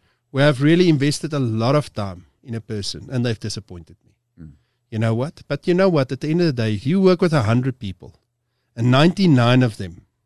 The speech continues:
Speaker 1: did not embrace what you did, but that one guy did,
Speaker 2: Yeah.
Speaker 1: then it's already worthwhile. So it's that one person in whose life you are making a difference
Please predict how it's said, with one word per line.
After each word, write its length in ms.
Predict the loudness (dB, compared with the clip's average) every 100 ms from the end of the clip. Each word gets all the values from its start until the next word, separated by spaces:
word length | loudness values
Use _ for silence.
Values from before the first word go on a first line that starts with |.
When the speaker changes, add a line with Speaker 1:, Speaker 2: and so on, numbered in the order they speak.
| _
Speaker 1:
did 180 | -6 -2
not 180 | -2 0
embrace 380 | -2 0 -2 -4
what 120 | -8
you 60 | -10
did, 200 | -10 -10
but 100 | -10
that 220 | -8 -8
one 280 | -2 2 2
guy 240 | 2 -2 -2
did, 340 | -6 -12 -14 _ _
Speaker 2:
Yeah. 140 | -20 -20 -20 -10
Speaker 1:
then 100 | -8
it's 120 | -4
already 220 | -2 0 -2
worthwhile. 420 | -4 -10 -18 -20 _ _ _ _ _ _ -2
So 240 | 2 4
it's 160 | 2 0
that 220 | 0 0
one 380 | -2 2 2 2
person 460 | 2 2 2 2
in 140 | 2 4
whose 240 | 2 2
life 240 | -2 -2 -4
you 80 | 0
are 180 | 2
making 360 | 2 -2 -6 -12
a 40 |
difference 580 | -12 -16 -18 -18 -16 -18